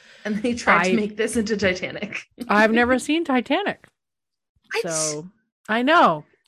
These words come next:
Speaker 2: Lion
Speaker 1: I think I
Speaker 2: King
Speaker 1: did
Speaker 2: and
Speaker 1: know that,
Speaker 2: Titanic.
Speaker 1: actually. I think
Speaker 2: I
Speaker 1: I
Speaker 2: don't know
Speaker 1: did know
Speaker 2: lots of
Speaker 1: that.
Speaker 2: things. Yeah,
Speaker 1: You've never
Speaker 2: exactly.
Speaker 1: seen Lion King?
Speaker 2: No, we've talked about that too.
Speaker 1: Oh my
Speaker 2: About
Speaker 1: God.
Speaker 2: how I haven't seen Lion King. <laughs>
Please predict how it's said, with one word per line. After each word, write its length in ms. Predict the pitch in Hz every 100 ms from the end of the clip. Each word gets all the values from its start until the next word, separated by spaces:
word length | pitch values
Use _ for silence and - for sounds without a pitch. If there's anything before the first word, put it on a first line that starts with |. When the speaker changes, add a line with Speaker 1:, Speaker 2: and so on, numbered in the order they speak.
| _ _ 190
Speaker 2:
Lion 300 | 196 226 277
Speaker 1:
I 40 |
think 120 | 285
I 40 | 302
Speaker 2:
King 120 | 269
Speaker 1:
did 120 | 226
Speaker 2:
and 100 | 202
Speaker 1:
know 140 | 196 180
that, 60 |
Speaker 2:
Titanic. 220 | 170 156
Speaker 1:
actually. 600 | 139 - 156 127 151 170 _ _ _ _ _ _ -
I 40 | 185
think 120 | 190
Speaker 2:
I 60 |
Speaker 1:
I 20 | 220
Speaker 2:
don't 100 | 254
know 80 | 226
Speaker 1:
did 60 |
know 60 | 196
Speaker 2:
lots 180 | 190 -
of 60 | 202
Speaker 1:
that. 60 |
Speaker 2:
things. 520 | 180 156 151 156 - -
Yeah, 320 | 190 190 165
Speaker 1:
You've 160 | 165 247
never 220 | 254 262
Speaker 2:
exactly. 240 | 359 - 392
Speaker 1:
seen 100 | 269
Lion 280 | 151 170 208
King? 200 | 392 571 - _ _ _ _ _ _
Speaker 2:
No, 300 | 208 226 233
we've 220 | 226 233 -
talked 340 | 220 214 208
about 240 | 185 180
that 240 | 175 160 -
too. 500 | - 165 160 156 165 _ _ _ 254
Speaker 1:
Oh 40 |
my 140 | 262
Speaker 2:
About 220 | 202 - -
Speaker 1:
God. 180 | 170 220
Speaker 2:
how 160 | 175 165
I 120 | 165
haven't 300 | 175 170 175
seen 280 | - 165 160
Lion 380 | 156 156 156 156
King. 420 | 160 151 160 151 - -
<laughs> 240 | _ _